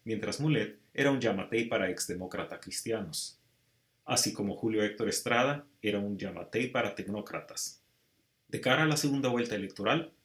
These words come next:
todos tuvieron una única virtud, no ser Sandra Torres. Hasta Sandra Torres jugó a no ser ella misma.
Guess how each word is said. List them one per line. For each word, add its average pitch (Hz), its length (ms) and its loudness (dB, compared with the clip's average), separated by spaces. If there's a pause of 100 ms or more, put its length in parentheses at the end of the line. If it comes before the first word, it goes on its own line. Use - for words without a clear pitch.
(160)
todos 147 340 6
tuvieron 143 580 0
una 110 220 -2
única 120 340 -2
virtud, 110 440 -2 (580)
no 98 160 -8
ser 117 160 0
Sandra 110 420 2
Torres. - 540 -8 (600)
Hasta 117 300 0
Sandra 156 460 2
Torres 170 340 2
jugó 107 380 0
a 101 60 0
no 98 140 -4
ser 95 220 0
ella 92 220 -2
misma. 82 420 -14